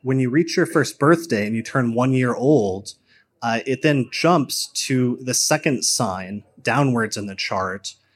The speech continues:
and that sign becomes activated for the second year of your life. And then that sa-, sign is activated for that entire year. And once that year is up and you reach your next birthday,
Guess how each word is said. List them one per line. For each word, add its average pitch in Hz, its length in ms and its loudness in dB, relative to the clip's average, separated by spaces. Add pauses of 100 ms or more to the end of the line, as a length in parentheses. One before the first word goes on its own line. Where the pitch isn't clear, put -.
(200)
and 120 220 -2
that 131 220 0
sign 113 400 -2
becomes 107 320 -6
activated 107 720 -6
for 117 100 -8
the 104 100 -8
second 139 360 -2
year 101 220 -6
of 90 120 -12
your 90 100 -8
life. 80 480 -10 (560)
And 117 120 -6
then 113 120 -4
that 104 160 -8
sa-, - 280 -4
sign 113 300 0
is 110 100 -4
activated 113 540 -4
for 113 100 -4
that 104 140 -2
entire 104 380 -4
year. 135 480 2 (260)
And 123 120 -2
once 131 180 2
that 120 160 2
year 120 180 2
is 110 140 2
up 143 260 2
and 131 100 2
you 113 80 0
reach 123 240 -2
your 120 80 -2
next - 260 -6
birthday, 127 680 2